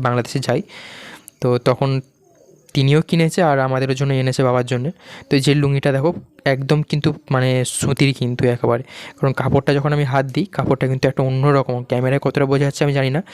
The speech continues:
কিন্তু কাপড়টা কিন্তু খুব সুন্দর, একদম মোলায়েম, একদম খুবই নরম কিন্তু, একদম দেখো খুবই নরম, মানে এই ছোটো বাক্সটার মধ্যে একদম ছিল লুঙ্গিটা। আমাদের এখানকার থেকে কিন্তু সুতো কিন্তু একদম অন্যরকম কিন্তু লুঙ্গিটা, খুব সুন্দর একদম লুঙ্গিটা, একদম, একদম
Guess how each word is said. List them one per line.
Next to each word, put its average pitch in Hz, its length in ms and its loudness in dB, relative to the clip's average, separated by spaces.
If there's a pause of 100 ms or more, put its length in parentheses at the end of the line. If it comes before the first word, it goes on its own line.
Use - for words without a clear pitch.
(220)
কিন্তু - 240 -2
কাপড়টা 135 400 0
কিন্তু 151 160 0
খুব 170 100 2 (100)
সুন্দর, 143 280 0
একদম 143 220 -2
মোলায়েম, 135 380 2 (120)
একদম 131 160 -4 (100)
খুবই 143 260 2
নরম 131 260 2 (120)
কিন্তু, 123 260 -4
একদম 123 220 -2
দেখো 123 180 -2 (460)
খুবই 143 200 4 (100)
নরম, 131 220 0 (100)
মানে 127 140 -2
এই 131 100 -4
ছোটো 139 200 -2
বাক্সটার 131 440 0
মধ্যে 131 220 0
একদম 127 160 0 (100)
ছিল - 120 -6 (100)
লুঙ্গিটা। 120 280 -2 (1400)
আমাদের 139 280 2
এখানকার 143 320 -2 (200)
থেকে 147 180 -2 (100)
কিন্তু 147 180 -2 (100)
সুতো 135 220 0 (100)
কিন্তু 143 160 -2 (100)
একদম 131 360 -2
অন্যরকম 127 400 0 (100)
কিন্তু 123 200 -4 (100)
লুঙ্গিটা, 123 300 -2 (360)
খুব - 100 -12 (140)
সুন্দর 143 320 2 (100)
একদম 131 240 -4
লুঙ্গিটা, 123 300 -4
একদম, 120 200 -4 (1500)
একদম 135 200 0